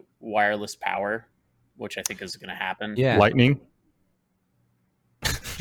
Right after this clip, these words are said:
Speaker 1: No. Like,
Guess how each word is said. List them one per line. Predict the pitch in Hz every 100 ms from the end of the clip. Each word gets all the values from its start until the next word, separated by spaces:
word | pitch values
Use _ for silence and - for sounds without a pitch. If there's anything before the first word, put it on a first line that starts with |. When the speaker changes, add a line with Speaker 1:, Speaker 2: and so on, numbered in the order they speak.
| - - - - - - - - _ _ _ - - - -
Speaker 1:
No. | 143 156 170 160 - - - - - _ -
Like, | 147 143